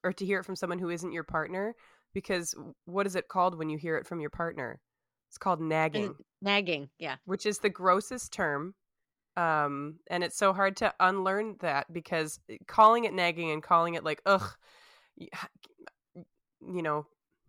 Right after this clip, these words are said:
Speaker 1: you need my help with the chores," i-, is, like,
Speaker 2: Yeah.
Speaker 1: the language that
Speaker 2: Oh.
Speaker 1: we use is, is so perpetuating to keep, kinda keep things the way that they are. Um, and I love the approach that you take, Laura, and,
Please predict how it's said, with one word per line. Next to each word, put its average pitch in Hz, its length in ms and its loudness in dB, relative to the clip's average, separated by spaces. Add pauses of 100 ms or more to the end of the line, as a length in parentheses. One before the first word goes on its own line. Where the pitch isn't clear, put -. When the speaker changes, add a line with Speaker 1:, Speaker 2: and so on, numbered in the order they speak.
(100)
Speaker 1:
you 180 80 -4
need 190 140 0
my 180 100 4
help 175 300 0
with 190 140 -10
the 165 100 -8
chores," 185 640 -2
i-, 180 60 -4
is, 180 340 -2
like, 185 200 2
Speaker 2:
Yeah. 247 220 6
Speaker 1:
the 208 80 -8
language 254 420 2
that 220 100 4
Speaker 2:
Oh. 214 60 2
Speaker 1:
we 202 100 4
use 220 500 -2
is, 170 420 -8
is 180 160 -4
so 202 600 0 (400)
perpetuating 151 840 -2
to 156 120 -6
keep, - 340 -8 (180)
kinda 165 220 -4
keep - 240 -12
things 165 220 -8
the 151 80 -8
way 143 120 -4
that 143 180 -10
they 143 140 -6
are. 139 420 2 (460)
Um, 147 360 -2
and 170 120 0
I 170 120 0
love 180 340 0
the 190 100 -2
approach 170 380 -6
that 156 140 -4
you 151 160 -8
take, 147 360 -6
Laura, 139 540 -2
and, 143 340 -8